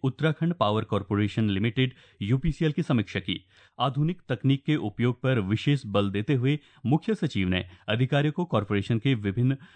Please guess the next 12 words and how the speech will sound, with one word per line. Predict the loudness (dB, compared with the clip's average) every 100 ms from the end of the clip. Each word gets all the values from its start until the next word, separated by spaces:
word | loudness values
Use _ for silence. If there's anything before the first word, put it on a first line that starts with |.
| -6
प्रकार | -2 2 0
के | 0
कामों | -2 0 2 2
में | 0 0 -2
artificial | -2 -2 -2 2 0 2
intelligence | 0 2 2 2 -2
का | 0 -2
प्रयोग | -2 0 -2 0
करने | 2 2
के | 2 -2 -2 _
निर्देश | 2 2 0 -2
दिए। | -4 -4